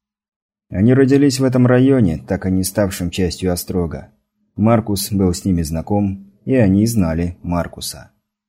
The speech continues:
Патрульные явились посмотреть, кто активировал сигналку.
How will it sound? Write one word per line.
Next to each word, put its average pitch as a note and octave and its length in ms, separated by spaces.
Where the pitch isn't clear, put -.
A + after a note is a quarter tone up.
Патрульные C3+ 580
явились B2 440
посмотреть, B2+ 600
кто A2+ 200
активировал G2+ 540
сигналку. G2 760